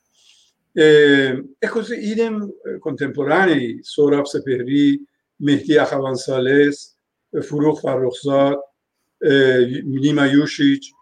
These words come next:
sono tutti poeti che tra le righe criticavano allora, eh, il sistema dominante.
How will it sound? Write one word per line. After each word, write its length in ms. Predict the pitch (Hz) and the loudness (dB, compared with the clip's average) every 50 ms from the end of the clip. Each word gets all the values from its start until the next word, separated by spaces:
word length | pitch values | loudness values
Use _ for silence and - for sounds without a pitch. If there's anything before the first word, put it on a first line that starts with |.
| _ _ _ | _ _ _
sono 280 | _ - 214 214 220 214 | _ -12 -8 -8 -8 -8
tutti 260 | - 254 214 254 226 | -8 -12 -12 -10 -8
poeti 420 | 208 214 214 220 220 220 220 247 233 | -6 -2 -2 -2 -2 -2 -6 -8 -10
che 520 | - - 202 190 190 190 190 190 - - _ _ _ _ _ _ _ _ _ _ _ _ _ _ | -8 -4 -4 -2 -2 -4 -6 -10 -12 -18 _ _ _ _ _ _ _ _ _ _ _ _ _ _
tra 220 | - 170 190 220 | -2 2 4 4
le 160 | 220 220 214 202 | 6 6 6 6
righe 380 | 185 185 196 214 214 240 233 | 6 4 2 2 2 2 0
criticavano 960 | 233 - 170 156 143 143 - - 170 175 196 196 196 185 180 165 160 165 - _ _ _ _ _ | 0 -2 -8 -8 -8 -10 -10 -8 -6 -4 -4 -4 -2 -2 0 0 -2 -2 -6 _ _ _ _ _
allora, 720 | - 175 190 190 160 139 139 139 135 135 135 135 131 131 - - _ _ _ _ _ _ _ _ _ _ - | -6 -2 -2 0 0 0 0 -2 -2 -4 -4 -4 -6 -8 -12 -18 _ _ _ _ _ _ _ _ _ _ -12
eh, 100 | - 131 | -8 -6
il 640 | 120 113 113 113 110 107 110 113 107 110 117 113 | -6 -6 -6 -8 -8 -10 -10 -10 -8 -10 -10 -10
sistema 880 | 113 - - - - - 131 127 123 127 123 120 120 117 117 113 113 110 | -12 -14 -16 -14 -10 -8 -8 -6 -6 -6 -6 -6 -6 -6 -6 -6 -8 -8
dominante. 760 | 107 113 127 120 117 113 131 135 123 107 98 - - 82 - | -8 -8 -8 -6 -6 -6 -6 -6 -6 -8 -10 -14 -18 -20 -20